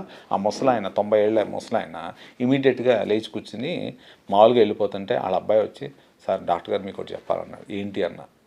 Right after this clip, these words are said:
"సార్, నాకు కూడా ప్రాబ్లం ఉంది" అని అన్నాడు. "ఏంటి?" అంటే చూపించాడు. ఆ ముసలాయన కంటే ఇలా కొడుకు ఇరవై ఒక,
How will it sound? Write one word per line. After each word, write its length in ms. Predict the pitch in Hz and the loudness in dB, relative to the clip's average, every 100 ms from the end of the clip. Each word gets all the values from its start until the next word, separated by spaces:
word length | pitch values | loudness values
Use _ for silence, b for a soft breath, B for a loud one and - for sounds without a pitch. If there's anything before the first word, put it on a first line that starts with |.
| - | -14
"సార్, 160 | - 95 | -8 -4
నాకు 180 | 95 | -2
కూడా 120 | 101 107 | 2 2
ప్రాబ్లం 360 | 95 90 90 | 2 -2 -4
ఉంది" 160 | 87 85 | -8 -12
అని 120 | 85 | -14
అన్నాడు. 560 | 82 80 80 87 110 104 | -16 -18 -18 -18 -14 -8
"ఏంటి?" 340 | 104 104 104 | -8 -6 -8
అంటే 240 | 87 - - _ b b - | -10 -14 -20 _ b b -4
చూపించాడు. 400 | 120 - - - - _ _ b b b | -4 -4 -12 -14 -16 _ _ b b b
ఆ 80 | 92 | -4
ముసలాయన 440 | 95 101 117 117 113 | -4 -2 2 2 2
కంటే 360 | 110 - 185 - _ 90 | -4 -4 -8 -10 _ -6
ఇలా 120 | 90 | -6
కొడుకు 640 | - 110 - 98 87 - - | -2 -2 0 -2 -6 -10 -6
ఇరవై 220 | 98 104 | 0 2
ఒక, 80 | 104 | 2